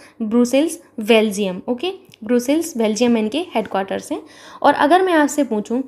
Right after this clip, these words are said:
कि इनके जो महासचिव हैं वो कौन हैं, तो इनके जो वर्तमान में महासचिव हैं वो आप याद रखिएगा कि इनके वर्तमान में जो महासचिव हैं वो जेंस स्टोल्टेनबर्ग हैं। कौन, कौन है? जेंस स्टोल्टेनबर्ग,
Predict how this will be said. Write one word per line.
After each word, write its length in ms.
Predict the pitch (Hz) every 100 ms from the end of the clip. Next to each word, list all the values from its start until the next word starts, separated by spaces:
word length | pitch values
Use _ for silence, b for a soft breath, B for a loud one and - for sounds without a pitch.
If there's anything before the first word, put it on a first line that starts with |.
| B _
कि 80 | 311
इनके 200 | 302 320
जो 120 | 311
महासचिव 580 | 254 240 277 277 262 254
हैं 60 |
वो 80 | 262
कौन 300 | 262 233 202
हैं, 160 | 214 311 B _
तो 60 | 277
इनके 220 | 277 330
जो 100 | 285
वर्तमान 400 | 247 240 277 311
में 100 | 302
महासचिव 600 | 247 220 277 269 247 214
हैं 80 | 247
वो 160 | 233
आप 240 | 233 214 214
याद 200 | 208 202
रखिएगा 420 | 208 208 202 226
कि 140 | 254
इनके 200 | 240 240
वर्तमान 400 | 247 220 220 208
में 100 | 226
जो 100 | 247
महासचिव 480 | 226 202 196 208 214
हैं 160 | 208 302 B B
वो 80 | 269
जेंस 420 | 226 262 302 311 269
स्टोल्टेनबर्ग 960 | - 269 277 285 277 226 214 196 190
हैं। 100 | 196
कौन, 260 | 196 240 233
कौन 340 | 240 - 240
है? 120 | 262 392 -
जेंस 460 | 220 214 233 285 B B B -
स्टोल्टेनबर्ग, 760 | 262 - 294 269 202 190 185